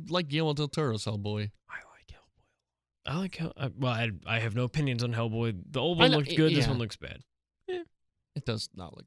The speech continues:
Speaker 1: great.
Speaker 2: So, Trey,
Speaker 1: Mm-hmm.
Speaker 2: this is really exciting.
Speaker 1: Yes,
Speaker 2: Get
Speaker 1: great.
Speaker 2: another hat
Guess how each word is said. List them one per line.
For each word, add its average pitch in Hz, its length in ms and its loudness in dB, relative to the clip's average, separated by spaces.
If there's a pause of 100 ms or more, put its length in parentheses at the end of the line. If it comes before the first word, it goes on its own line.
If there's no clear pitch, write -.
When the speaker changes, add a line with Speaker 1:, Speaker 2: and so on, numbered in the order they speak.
Speaker 1:
great. - 140 -20 (1600)
Speaker 2:
So, - 180 -12
Trey, 151 380 -2 (160)
Speaker 1:
Mm-hmm. 104 540 0 (1400)
Speaker 2:
this - 80 -16
is 180 140 -14
really 139 160 -8
exciting. - 420 -16 (300)
Speaker 1:
Yes, 185 340 0
Speaker 2:
Get 165 80 0
Speaker 1:
great. 160 100 4
Speaker 2:
another 165 260 4
hat 151 360 -2